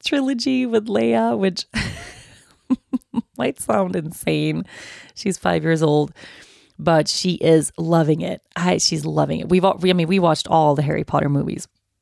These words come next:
I mean, long ago. She is so loving it. Every time she sees an orc, she laughs. She's been laughing a lot. Really loves the Hobbits. She cried real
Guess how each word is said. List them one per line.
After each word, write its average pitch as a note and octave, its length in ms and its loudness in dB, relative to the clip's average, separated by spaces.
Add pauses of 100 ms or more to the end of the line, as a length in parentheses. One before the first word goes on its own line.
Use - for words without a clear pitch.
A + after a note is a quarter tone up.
(140)
I - 260 -12
mean, - 360 -12 (100)
long E3 320 2
ago. - 380 -4 (580)
She D3+ 640 0 (100)
is E3+ 240 0 (140)
so - 400 2
loving D3+ 340 4
it. D3 80 2
Every F3 200 2
time F#3+ 160 2
she F3+ 120 -4
sees F3 180 -4
an F3+ 160 -2
orc, D#3 320 0
she - 220 -2
laughs. D3+ 920 -2 (560)
She's F3+ 200 0
been E3+ 160 0
laughing E3 480 -2
a G3 40 -2
lot. D3+ 460 4 (600)
Really F3 300 2
loves E3+ 340 0
the E3+ 80 -2
Hobbits. D3 680 0
She - 360 -4
cried F3 560 -2
real F#3+ 640 0